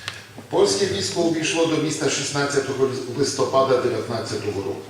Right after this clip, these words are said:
У кінці, е, того ж місяця у відповідь на звернення головного атамана Петлюри уряд У Н Р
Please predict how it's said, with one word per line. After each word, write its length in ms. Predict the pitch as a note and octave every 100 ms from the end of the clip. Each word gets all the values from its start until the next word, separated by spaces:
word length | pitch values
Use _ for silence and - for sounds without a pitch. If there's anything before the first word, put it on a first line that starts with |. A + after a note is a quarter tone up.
| - - - - - G#2+
У 60 |
кінці, 580 | A2 C3 C3+ D3 C#3+ C#3 B2+
е, 440 | A#2+ B2+ B2+ B2+ B2 - - - -
того 280 | C#3 C#3+ C#3+
ж 60 | - C3+ B2
місяця 580 | - - G#2 - A2 - -
у 140 | A2 G#2
відповідь 560 | G#2 - C3 G#2+ A#2
на 120 | B2 A#2+
звернення 480 | E3 D3+ C3+ B2+ A#2+
головного 460 | B2+ B2 B2 A2+ B2
атамана 400 | B2 B2 B2 A#2 A#2+
Петлюри 460 | A#2+ D#3+ G#3+ D3+ - - - - -
уряд 360 | F#4 G#3+ - D#3+
У 60 |
Н 200 | E3 C#3+ C#3
Р 260 | E3 F3